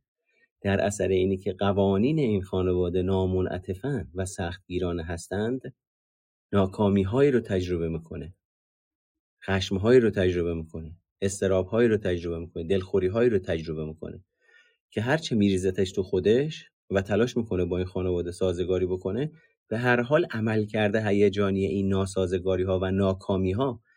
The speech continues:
که هر روز به واسطهٔ ارتباط داشتن با افراد این خانواده فعال هستن و تداوم پیدا می‌کنن، تکلیف اینا چی می‌شه؟ خشمگین می‌شه، ناکام می‌شه، دلخور می‌شه.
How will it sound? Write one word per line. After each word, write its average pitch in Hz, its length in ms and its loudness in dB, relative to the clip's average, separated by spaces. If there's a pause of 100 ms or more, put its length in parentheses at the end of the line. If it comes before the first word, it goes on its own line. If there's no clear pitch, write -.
(220)
که - 160 -6
هر 104 240 -2
روز 110 480 4 (480)
به 98 120 4
واسطهٔ 95 680 2
ارتباط 95 520 0
داشتن 92 420 0
با 90 120 0
افراد 95 400 0
این 92 120 0
خانواده 92 840 -2 (100)
فعال 117 640 0
هستن 92 500 -8 (260)
و 87 140 -2
تداوم 92 640 0
پیدا 90 320 -2
می‌کنن، 90 500 -6 (480)
تکلیف 180 420 -6
اینا 156 240 0
چی 131 220 -4
می‌شه؟ - 280 -10 (440)
خشمگین 104 560 -2
می‌شه، 123 340 -4
ناکام 92 420 -4
می‌شه، 104 320 -4
دلخور 85 440 -4
می‌شه. 117 420 -4